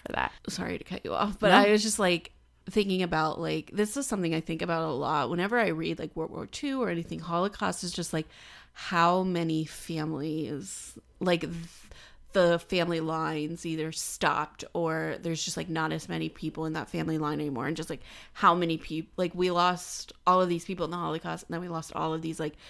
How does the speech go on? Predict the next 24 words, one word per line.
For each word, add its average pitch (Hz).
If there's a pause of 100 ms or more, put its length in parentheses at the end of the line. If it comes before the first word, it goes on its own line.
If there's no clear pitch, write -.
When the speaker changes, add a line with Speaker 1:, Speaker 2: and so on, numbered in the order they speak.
(140)
Speaker 2:
potential 240
families, 156
and, 170
like, 160 (720)
that's 175
Speaker 1:
Yeah, 180
Speaker 2:
just, 175
Speaker 1:
especially 196
'cause 196
Speaker 2:
and 202
it's, 196
Speaker 1:
my 185
Speaker 2:
like, 180
Speaker 1:
m- 180
Speaker 2:
showing 170
in 165
your 254
family. 151
Speaker 1:
Yeah, 170
like, 170
so -
my 170
dad's 165
family 175